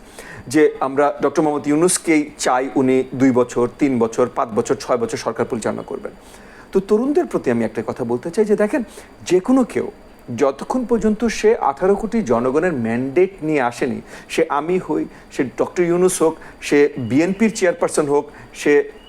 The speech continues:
জামাত ইসলামের চেয়ারপারসন হোক বা আমির হোক, যেই হোক না কেন, স-, আঠারো কোটি জনগণের ম্যান্ডেট ছাড়া সরকার পরিচালনা আসলে তার ম্যান্ডেট নাই। এবং শুধু ম্যান্ডেট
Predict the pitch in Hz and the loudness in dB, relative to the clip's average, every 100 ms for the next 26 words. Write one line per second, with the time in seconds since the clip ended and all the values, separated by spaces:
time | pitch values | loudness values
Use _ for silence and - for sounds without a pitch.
0 | - - - - - 139 160 202 226 247 | -20 -20 -20 -18 -4 -2 0 0 0 2
1 | 233 220 185 - 165 156 147 139 139 156 | 0 2 0 0 0 2 0 0 0 2
2 | 160 143 147 - 147 135 269 311 202 - | 2 0 -2 -6 -6 2 4 4 2 0
3 | 113 - - - - - - - - - | -6 -6 -10 -16 -20 -20 -20 -20 -20 -20
4 | - - - - - - - - 156 - | -20 -20 -20 -20 -20 -16 -6 -2 -2 -4
5 | 131 190 233 233 240 123 110 127 123 214 | -6 -2 -2 -2 -4 -2 0 0 0 0
6 | 151 117 127 170 196 - - 143 113 170 | 0 -2 -2 0 -2 -4 -4 -2 -2 -4
7 | - - - - - - - - - - | -10 -20 -20 -20 -20 -20 -20 -20 -14 -8
8 | - 131 - 208 208 160 139 131 120 120 | -4 -2 0 -2 0 0 0 0 0 0
9 | 113 - 202 349 - - - - - 123 | -2 -4 -6 -6 -10 -20 -20 -20 -6 -4
10 | 123 110 110 110 110 107 - - - - | -2 -2 -2 -2 -2 -6 -10 -12 -20 -20
11 | - - 147 190 202 226 180 127 156 254 | -20 -6 -2 -2 -2 -4 -2 -4 -4 -6